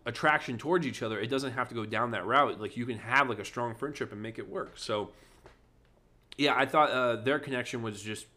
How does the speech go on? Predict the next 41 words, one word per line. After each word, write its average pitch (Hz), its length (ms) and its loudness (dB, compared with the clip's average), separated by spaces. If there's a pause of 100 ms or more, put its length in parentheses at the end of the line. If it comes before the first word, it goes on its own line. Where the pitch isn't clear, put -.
(280)
just 113 240 -10
quite 156 340 2
lovely. 92 480 -4
I 110 60 -10
just, 110 240 -6
I, 110 160 -4
I 110 60 -4
loved 110 260 -4
every 101 200 -6
single 98 200 -10
second 92 300 -8
of 87 80 -10
that. 85 240 -12 (680)
But 147 320 2 (500)
also, 214 360 6
like, 160 320 4 (100)
like 160 120 2
I 151 40 4
said, 147 340 2
from 135 200 2
a, 123 100 0
just 127 160 -6
a 131 60 -4
writing 123 280 4
perspective, 127 480 -2
like, 113 160 -2
he 151 120 -4
knows 196 180 2
how 208 80 0
to 185 60 4
write 131 180 2
characters. 101 460 -4
He 113 80 -10
knows 139 260 -6
how 143 60 -2
to 131 80 0
write 120 280 0
dialogue 104 460 -2
and 98 80 -8
make 117 220 -4
it, 104 160 -2